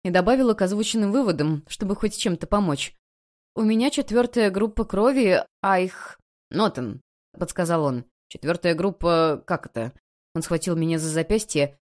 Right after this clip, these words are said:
прижался широким носом и с шумом втянул воздух. «А, понял. Твои предки вступали в смешанные браки с представителями разных магических истоков?»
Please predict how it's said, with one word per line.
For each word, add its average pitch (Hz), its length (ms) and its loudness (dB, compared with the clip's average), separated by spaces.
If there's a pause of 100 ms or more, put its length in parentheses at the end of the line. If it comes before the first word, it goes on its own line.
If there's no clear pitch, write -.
(100)
прижался 180 420 0
широким 165 500 -2
носом 170 420 -2 (260)
и 175 60 -6
с - 80 -4
шумом 190 340 0
втянул 165 380 -2
воздух. 135 480 -6 (500)
«А, 165 460 2
понял. 143 500 -2 (460)
Твои 160 160 4
предки 208 340 0
вступали 190 560 2
в - 60 -4
смешанные 180 520 0
браки 175 320 2
с 139 100 -6
представителями 180 760 -2
разных 160 320 0
магических 160 640 -4
истоков?» - 560 -4